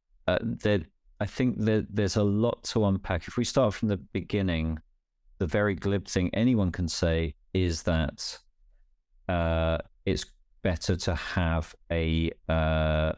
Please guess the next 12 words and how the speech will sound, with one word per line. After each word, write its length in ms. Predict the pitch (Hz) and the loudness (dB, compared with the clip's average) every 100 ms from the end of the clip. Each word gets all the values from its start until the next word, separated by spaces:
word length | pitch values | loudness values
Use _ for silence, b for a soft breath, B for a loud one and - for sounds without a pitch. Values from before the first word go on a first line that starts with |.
| - | -6
a 20 | 80 | -2
more 180 | 82 78 | 0 -2
positive 520 | - 95 85 - 82 | -4 -4 -4 -4 -2
working 420 | 82 82 - 80 | 0 -2 -2 -2
environment. 540 | 78 80 78 71 - - | 0 2 0 0 -4 -2
That, 280 | 87 85 - | -2 -2 -2
that's 300 | 87 - - | -2 -2 -2
an 80 | 90 | 0
easy 340 | 98 92 85 | 0 0 -4
thing 220 | - 80 | -4 -4
to 100 | 78 | -4
say. 240 | - 78 | -2 -2